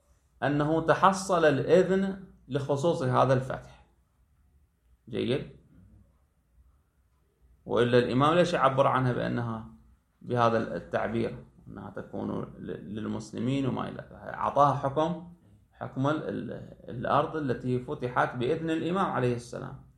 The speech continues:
واضح أو لا؟ البعض قال: "لا،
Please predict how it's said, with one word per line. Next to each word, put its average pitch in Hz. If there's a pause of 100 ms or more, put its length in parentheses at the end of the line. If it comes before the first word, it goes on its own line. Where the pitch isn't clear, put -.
(320)
واضح 117
أو 113
لا؟ 131 (1700)
البعض 208
قال: 156 (300)
"لا، -